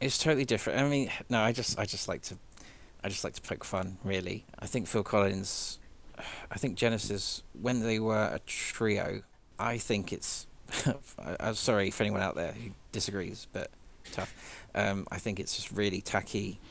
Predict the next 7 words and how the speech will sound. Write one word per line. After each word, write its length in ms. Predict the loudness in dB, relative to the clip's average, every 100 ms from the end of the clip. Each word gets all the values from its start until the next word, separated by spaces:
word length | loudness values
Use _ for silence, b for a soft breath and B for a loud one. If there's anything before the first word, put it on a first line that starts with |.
| B -4
and 360 | -2 0 0 -2 -4 -6 -12 -12 -2
the 100 | 2
stuff 480 | 4 2 -2 -8 -6
led 260 | 0 0 2
by 460 | 2 2 0 -4 -8 -2
Gabriel, 580 | 2 2 0 -2 -4 0
on, 220 | 0 0